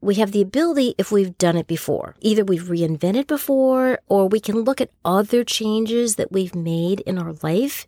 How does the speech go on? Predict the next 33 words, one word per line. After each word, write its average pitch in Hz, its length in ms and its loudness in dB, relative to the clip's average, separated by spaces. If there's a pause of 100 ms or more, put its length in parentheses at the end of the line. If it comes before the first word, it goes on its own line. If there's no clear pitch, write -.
that 202 260 2
helps - 380 -2
us 208 100 2
see 226 240 2
that - 180 0
we 202 160 2
have 190 260 -2
the 190 140 2
ability 185 840 0
to 160 120 -8
make 151 160 -2
that - 160 -8
change. - 340 -8
So 180 140 0
we're 170 140 -4
motivated 175 680 -2
to 269 80 -6
make 262 160 -4
the 262 80 -10
change, 254 540 -4
and 330 160 2 (120)
we 320 120 2
have 370 80 0
the 370 80 4
ability 349 460 2
to 214 60 2
make 180 180 0
that 180 120 0
change 175 320 -4
based 180 340 -2
on 165 280 -6 (120)
past - 360 -8
history. - 360 -6